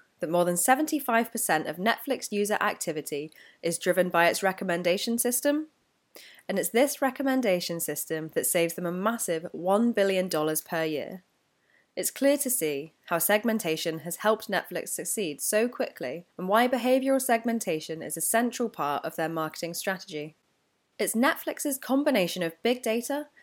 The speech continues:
algorithmic personalization, and huge content investment that's likely to keep us glued to the screen for the foreseeable future. So we've covered a couple of brands that use behavioral segmentation and use it brilliantly.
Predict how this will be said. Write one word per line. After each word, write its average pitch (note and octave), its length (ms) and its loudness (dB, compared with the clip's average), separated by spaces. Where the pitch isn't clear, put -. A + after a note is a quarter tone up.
algorithmic A3+ 720 0
personalization, F#3+ 1000 2
and F3 160 -4
huge C4 460 -4
content G#3 400 -2
investment E3 640 -4
that's - 180 -2
likely A3 380 2
to A#3 120 -4
keep B3 280 -2
us C4+ 140 0
glued G3 280 -2
to G3+ 100 -8
the G3 80 -4
screen D#3 440 -4
for E3 160 -8
the D#3 80 -6
foreseeable F3 600 -2
future. - 500 -6
So G#3+ 240 4
we've A3 200 0
covered E4 260 0
a D#4 60 -2
couple A#3+ 240 0
of A3+ 160 -4
brands D#3+ 400 0
that D3+ 80 -6
use G3+ 280 0
behavioral A#3+ 520 0
segmentation E3 840 -4
and E3 160 -4
use F#3+ 220 2
it - 180 -4
brilliantly. C#3+ 580 -4